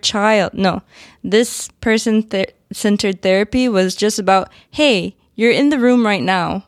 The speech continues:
What's going on inside you?" Right? And then rational emotive, which means, um, whenever I would say,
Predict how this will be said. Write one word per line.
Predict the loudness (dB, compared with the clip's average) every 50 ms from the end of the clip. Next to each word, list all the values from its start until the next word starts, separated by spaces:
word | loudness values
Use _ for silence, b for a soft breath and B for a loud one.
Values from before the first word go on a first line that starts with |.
| _ _
What's | -4 -4 -4 -4 -4
going | -4 -2 0 2 2 2
on | 2 2 2
inside | 2 0 0 -2 -4 -6 -6 -6
you?" | -8 -10 -10 -12 b b b b b b b b -4
Right? | -2 -2 -2 -2 -6 b b b b b b b b
And | -2 0 0 0 0 0
then | 0 0 2 2 2
rational | 2 2 0 0 -2 -2 -2 0 0
emotive, | 0 0 0 0 -2 -2 -2 -2 -2 -2 -2 -4 -8 -14 -20 -20 b b b b b b -6
which | -4 -4 -4 -4 -2
means, | 0 2 2 2 2 2 2 2 2 0 -2 -8 -16 -20 _ _ -2
um, | 0 2 2 2 2 0 -4 -6 -8 -4
whenever | -2 0 2 2 0 0 0 2 2
I | 2 2
would | 2 0 -2 -4
say, | -4 -2 0 0 0 0 -2